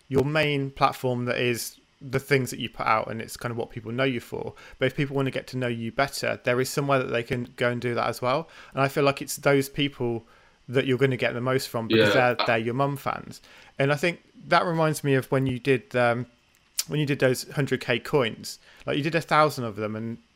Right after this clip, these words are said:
Speaker 1: obviously Kevin Kelly talks about having a, a thousand true fans. And once you've got those, those are the people who are gonna support you forever. And the fact that you managed to make a thousand and sell a thousand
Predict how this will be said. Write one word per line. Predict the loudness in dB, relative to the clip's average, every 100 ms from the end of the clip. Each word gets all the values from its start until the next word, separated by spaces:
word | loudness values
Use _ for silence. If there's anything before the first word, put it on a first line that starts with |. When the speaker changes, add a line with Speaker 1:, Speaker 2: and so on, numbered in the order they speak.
| -4
Speaker 1:
obviously | -4 -2 -4
Kevin | 0 0 0
Kelly | 0 0 0
talks | -2 -4
about | -2 -2
having | -2 -4
a, | -8 -8
a |
thousand | 0 2 2 -2
true | -6 -6
fans. | 0 2 2 -2 -16 -20 -16 -4
And | -2
once | -2
you've | -4
got | -2 -2 0
those, | -2 0 -4 -8 -14 _ _
those | -16 0 4 4 0 -8
are |
the | -12
people | -4 -4 -4
who |
are | -6
gonna | -6
support | -8 -8 -8
you | -8
forever. | 2 2 2 -2 -8 -14 -20 -20 -6
And | -2 -2
the | 0
fact | 2 0
that | -2
you | -8 -4
managed | -2 -2 -4
to |
make | -4 -4 -4
a | -4
thousand | 0 0 0 -6
and | -8
sell | -2 0
a | -2
thousand | 0 4 4 2 -6 -12 -14